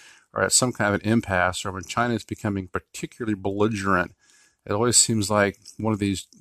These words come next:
massive, giant, you know, U F Os show up. And,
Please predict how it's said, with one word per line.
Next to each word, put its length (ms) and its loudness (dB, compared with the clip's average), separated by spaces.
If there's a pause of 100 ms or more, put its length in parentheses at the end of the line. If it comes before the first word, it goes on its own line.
(180)
massive, 680 2
giant, 540 -2 (380)
you 120 -2
know, 360 -6 (560)
U 140 0
F 120 -2
Os 240 4
show 300 0
up. 180 2 (580)
And, 480 4